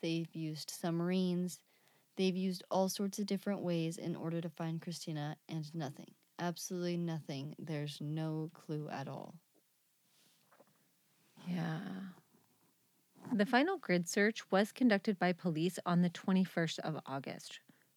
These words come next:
Speaker 2: working on the idea that Christina was a non-responsive person and could not call out to identify her position. So basically, this final search that they do, they are doing in the assumption that she can't call out, which means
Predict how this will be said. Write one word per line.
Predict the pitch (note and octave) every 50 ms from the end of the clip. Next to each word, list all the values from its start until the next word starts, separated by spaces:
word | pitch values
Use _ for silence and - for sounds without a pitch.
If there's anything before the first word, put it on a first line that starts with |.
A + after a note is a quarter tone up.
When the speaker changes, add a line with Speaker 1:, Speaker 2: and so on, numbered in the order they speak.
| _ _ -
Speaker 2:
working | F#3+ G#3+ A#3 - D4+ D4+ E4
on | E4+ F4 E4+
the | E4 D#4+
idea | C#4 G#3+ - F3 E3+ E3+
that | F3+ -
Christina | - - G3+ - - - A3+ A#3 A#3+ B3+ B3+
was | A3+ G#3 F#3+ G3 F#3 -
a | - F#3+ F#3 F#3
non-responsive | F#3+ F#3+ F3+ F3+ F#3+ G#3+ A3 A#3+ A#3+ - - - F3 F3 F3 E3+ - F#3+ F3 -
person | - - E3 D#3+ D3+ - - B3 C4 C#4+ D4+ - - - _ _ _ _ _ _ _ - -
and | A3 G#3+ G3+
could | - A#3 A3
not | A#3+ C4 C#4 D#4 - - -
call | - - A3+ G#3 G#3 - -
out | G3 F#3+ F#3 F#3 -
to | - F#3+
identify | F3 E3+ F3+ F3 F3 F3+ E3+ F3+ E3+ E3+
her | D3 E3 D3+
position. | - D3 C#3+ C#3+ D3+ - - - - - E3 _ _ _ _ _ _ _
So | - - B3+
basically, | G#3+ C4 C4+ C#4+ C4+ - D4+ - - C#4 C4 B3+ A#3+ A#3 A3 - - - _ _ _ _ _ _ _ _ _ _ _ -
this | G3+ A#3+ B3 - -
final | - A3+ G#3+ A3 A#3 A#3 A#3
search | - - F#3+ - -
that | G#3 F#3+ -
they | G3 F#3 F#3
do, | E3+ E3+ E3+ F3+ G3 G#3+ A3 - -
they | F#3+ F#3 G3+ G3+ G#3+
are | G#3+ G#3+
doing | G#3+ F#3 G3 F#3 F#3+ G3 G3 G3 - _ _ _ _ -
in | G#3 G#3+ A3 A3+
the | A#3 A3+
assumption | G#3 - - F3+ F3+ E3 - G3+ G3 G3+ F#3
that | - - -
she | - - G#3+ F3+
can't | - G3+ F#3+ - -
call | - E3+ E3 D3+
out, | - - - - -
which | G3 G3 G3 -
means | A#3+ A#3+ A3+ A3+ A3+ A3+ G#3 -